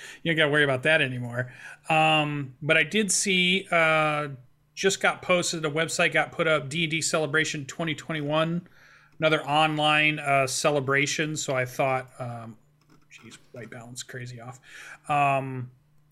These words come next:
I would post that up. It's the twenty-third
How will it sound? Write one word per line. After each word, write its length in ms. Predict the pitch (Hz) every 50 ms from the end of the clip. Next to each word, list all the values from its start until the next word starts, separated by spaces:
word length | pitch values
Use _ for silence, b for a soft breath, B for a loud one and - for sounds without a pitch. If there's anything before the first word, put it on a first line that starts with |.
| _ _
I 80 | 165 151
would 160 | 147 139 127
post 300 | - - 175 165 - - -
that 200 | 156 156 156 160
up. 220 | 165 165 165 - _ -
It's 300 | 160 147 131 - - -
the 920 | - _ 151 143 139 139 139 135 135 135 131 131 131 131 131 127 131 - _ _ _ _
twenty-third 1080 | - - 190 185 202 214 196 - - - - 202 190 170 147 143 139 143 175 214 262 285